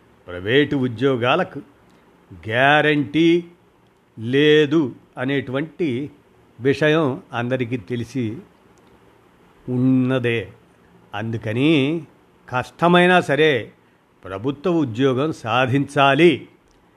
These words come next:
ఇలా ఉండేది ఒకప్పటి యువత ఆలోచనా ధోరణి.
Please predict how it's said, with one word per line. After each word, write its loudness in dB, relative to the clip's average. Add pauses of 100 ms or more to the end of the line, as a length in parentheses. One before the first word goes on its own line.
(200)
ఇలా 0
ఉండేది 4 (120)
ఒకప్పటి -2
యువత -2
ఆలోచనా 2
ధోరణి. 0